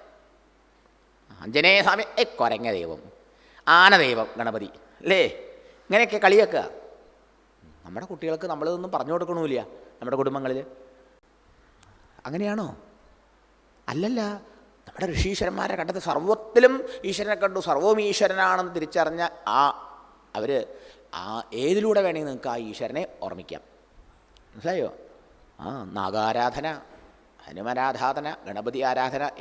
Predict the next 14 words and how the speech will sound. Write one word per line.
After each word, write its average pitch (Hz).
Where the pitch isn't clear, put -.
ഏത് 127
രൂപത്തിലൂടെയും 139
ഏത് 127
രൂപത്തിലും 170
ഏതിലും 160
മിന്നുന്നത് 160
സത്യസ്വരൂപിയായതുകൊണ്ട് 147
ഞങ്ങളുടെ 120
സംസ്കാരത്തിന്, 135
മനസ്സിന് 139
ഇണങ്ങിയതായ 135
ഭാവത്തിലും 131
രൂപത്തിലും 120
ആ 113